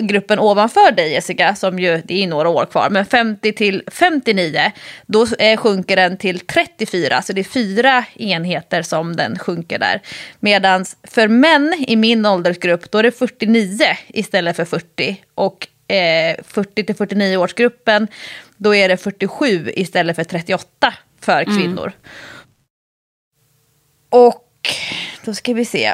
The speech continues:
Speaker 1: Aktiva medelålders människor kan ha samma maximala syreupptagningsförmåga som tjugo till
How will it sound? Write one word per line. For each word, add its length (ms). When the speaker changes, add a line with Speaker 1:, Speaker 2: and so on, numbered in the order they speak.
Speaker 1:
Aktiva 640
medelålders 760
människor 480
kan 180
ha 60
samma 440
maximala 680
syreupptagningsförmåga 1300
som 360
tjugo 520
till 320